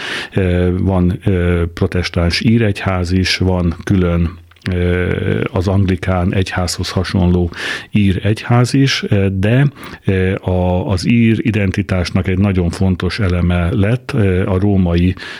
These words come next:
ö, katolikusság. És ez, ö, egy nagyon, ö, kemény ellenállás szült az írekben, ö, mert, ö,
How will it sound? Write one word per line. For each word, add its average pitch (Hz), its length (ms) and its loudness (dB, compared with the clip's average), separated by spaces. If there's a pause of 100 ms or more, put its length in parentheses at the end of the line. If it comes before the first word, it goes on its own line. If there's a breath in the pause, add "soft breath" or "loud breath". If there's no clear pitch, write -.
(160 loud breath)
ö, 90 280 0
katolikusság. 85 1080 -2 (140)
És 95 220 -2
ez, 117 360 0
ö, 98 540 2 (200)
egy 98 180 0
nagyon, 95 580 2
ö, 92 520 2 (180)
kemény 95 400 0
ellenállás 87 760 0
szült 92 460 0
az 85 180 0
írekben, 123 640 2 (400 loud breath)
ö, 95 200 2
mert, 95 420 0
ö, 98 280 2